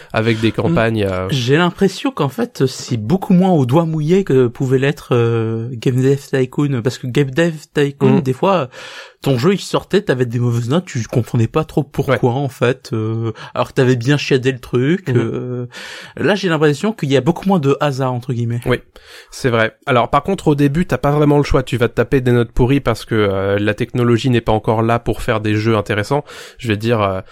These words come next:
Speaker 1: voilà, faire des jeux avec du texte seulement, euh, c'est un petit peu compliqué d'avoir un quatre-vingt-dix sur cent, tu vois.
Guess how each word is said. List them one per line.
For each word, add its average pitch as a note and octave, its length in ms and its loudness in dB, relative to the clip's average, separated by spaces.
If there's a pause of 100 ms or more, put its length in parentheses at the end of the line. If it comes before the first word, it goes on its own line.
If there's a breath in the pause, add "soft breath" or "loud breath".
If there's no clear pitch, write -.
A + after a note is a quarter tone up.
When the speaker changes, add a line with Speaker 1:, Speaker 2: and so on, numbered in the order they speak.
(140 soft breath)
Speaker 1:
voilà, G2 180 0
faire A#2 240 0
des B2 120 2
jeux C3 140 2
avec A#2 200 2
du A2+ 160 -2
texte - 340 -4
seulement, A#2+ 640 0
euh, F#2+ 100 0
c'est - 280 -6
un G#2 80 2
petit - 140 -8
peu C3+ 120 2
compliqué B2+ 400 0
d'avoir G#2+ 240 2
un G#2+ 60 0
quatre-vingt-dix A2 460 -2
sur - 200 -6
cent, G#2 220 -6
tu - 120 -10
vois. F#2+ 160 -6